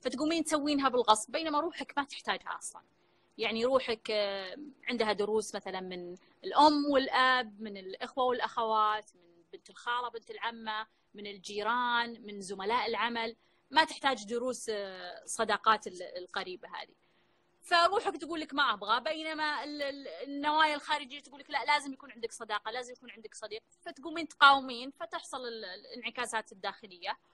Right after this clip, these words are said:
وتت-، يعني تتلخبط هذه ال-، الصداقات. ممكن تبطلين تقولين خلاص stop، أنا ما أبغى صداقات.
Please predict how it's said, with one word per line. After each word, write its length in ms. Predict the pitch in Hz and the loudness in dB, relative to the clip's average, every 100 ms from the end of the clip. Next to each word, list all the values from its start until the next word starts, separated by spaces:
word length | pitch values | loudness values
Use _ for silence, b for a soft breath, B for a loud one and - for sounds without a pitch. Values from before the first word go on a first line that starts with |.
| b b b - | b b b -10
وتت-، 360 | 330 370 269 320 285 | -4 -4 -4 -10 -2
يعني 240 | 302 285 | 0 0
تتلخبط 540 | 311 - 320 233 226 | 0 2 2 2 -2
هذه 160 | 208 196 | -2 -2
ال-، 180 | 190 175 165 147 - | -8 -12 -14 -16 -12
الصداقات. 640 | - 208 156 - - - - _ _ _ _ _ - - | -12 -10 -12 -12 -14 -14 -20 _ _ _ _ _ -18 -6
ممكن 240 | 320 320 302 | -4 -2 -2
تبطلين 460 | 262 254 254 254 | 0 0 0 -2
تقولين 200 | 220 233 | -2 -4
خلاص 340 | 226 185 - - | -2 -4 -2 -4
stop، 240 | 220 175 _ _ - | -4 -6 _ _ -2
أنا 160 | 220 | 0
ما 100 | 185 | -2
أبغى 140 | 165 151 | -4 -6
صداقات. 540 | - - - - - | -10 -12 -14 -18 -20